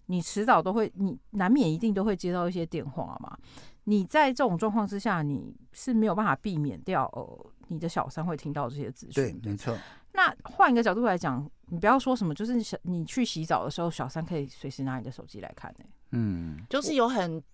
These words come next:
Speaker 3: 强烈的泄露国家安全机密的，
Speaker 2: 没错，
Speaker 3: 的，
Speaker 2: 没错，
Speaker 3: 的疑虑，
Speaker 2: 没错。
Speaker 3: 但是
Speaker 2: 嗯哼。
Speaker 3: 我们的政府现在就调查局在开始查而已，但其他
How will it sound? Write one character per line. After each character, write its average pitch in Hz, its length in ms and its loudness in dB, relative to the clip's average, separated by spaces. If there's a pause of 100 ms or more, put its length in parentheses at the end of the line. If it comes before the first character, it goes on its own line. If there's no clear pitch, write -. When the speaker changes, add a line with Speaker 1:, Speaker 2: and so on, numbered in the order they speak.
Speaker 3:
强 180 400 -2
烈 226 220 2
的 160 180 2 (260)
泄 254 260 6
露 240 160 6
国 165 160 2
家 170 140 2
安 180 140 0
全 160 240 -2
机 160 240 -10
密 160 320 -6 (220)
的， - 60 2
Speaker 2:
没 - 0 -
错， 175 340 6
Speaker 3:
的， 175 120 4
Speaker 2:
没 160 60 6
错， 160 100 0
Speaker 3:
的 160 80 4
疑 160 320 -2
虑， 240 180 2
Speaker 2:
没 180 80 -2
错。 - 40 -18
Speaker 3:
但 294 140 6
是 294 160 2
Speaker 2:
嗯 - 40 -2
哼。 131 160 -6 (260)
Speaker 3:
我 202 80 2
们 208 100 4
的 277 100 6
政 277 180 6
府 170 200 -6
现 - 200 -2
在 254 60 2
就 226 220 4
调 233 180 0
查 185 160 -4
局 170 160 -10
在 190 100 -2
开 175 240 -4
始 139 240 -10 (200)
查 131 400 -4
而 139 220 -2
已， 139 220 -6
但 240 220 0
其 - 240 -8
他 208 340 6